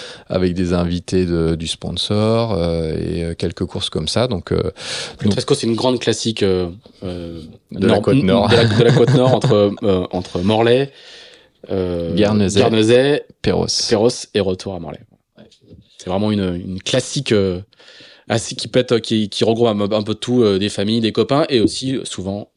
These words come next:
Speaker 2: très souvent, euh, quelques, euh, régatiers, euh, euh, parce que le parcours est assez, euh, technique.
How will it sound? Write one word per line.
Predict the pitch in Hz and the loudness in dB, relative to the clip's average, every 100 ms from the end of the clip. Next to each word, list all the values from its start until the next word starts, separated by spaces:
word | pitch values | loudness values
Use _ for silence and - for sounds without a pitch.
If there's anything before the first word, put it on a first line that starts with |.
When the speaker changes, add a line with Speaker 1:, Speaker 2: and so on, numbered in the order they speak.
| - | -10
Speaker 2:
très | - | -8
souvent, | - 92 104 104 | -6 -8 -10 -12
euh, | 98 | -14
quelques, | - 82 80 | -14 -14 -14
euh, | - - - - | -16 -18 -20 -18
régatiers, | - 87 85 - 98 | -10 -6 -6 -6 -8
euh, | 78 95 _ _ _ - - - _ _ | -8 -14 _ _ _ -20 -20 -20 _ _
euh, | - - | -18 -14
parce | - | -10
que | - | -8
le | |
parcours | 78 - 110 | -8 -8 -4
est | 92 | -4
assez, | 87 - 92 | -4 -4 -4
euh, | 85 | -4
technique. | 82 - 85 - | -8 -10 -10 -12